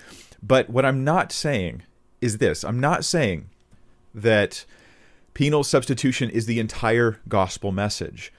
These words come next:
or that it's all that the cross is about. I'm not saying that at all. But because this doctrine's under attack, I want to,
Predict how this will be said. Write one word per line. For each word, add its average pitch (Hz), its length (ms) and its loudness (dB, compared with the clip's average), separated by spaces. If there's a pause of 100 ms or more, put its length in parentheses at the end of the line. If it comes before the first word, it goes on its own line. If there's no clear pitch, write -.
or 120 200 4
that 123 200 0
it's 120 140 -6
all 123 320 0
that 135 160 -2
the 117 80 -6
cross 98 400 -2
is 98 100 -4
about. 107 460 2 (340)
I'm 104 80 -4
not 110 160 -4
saying 98 260 -6
that 87 120 -4
at - 120 -8
all. 120 420 0
But 117 100 0
because 147 380 -4
this 131 160 -4
doctrine's 117 500 0
under 90 240 -4
attack, - 720 -4 (240)
I 101 60 -2
want 98 240 -2
to, 90 340 -4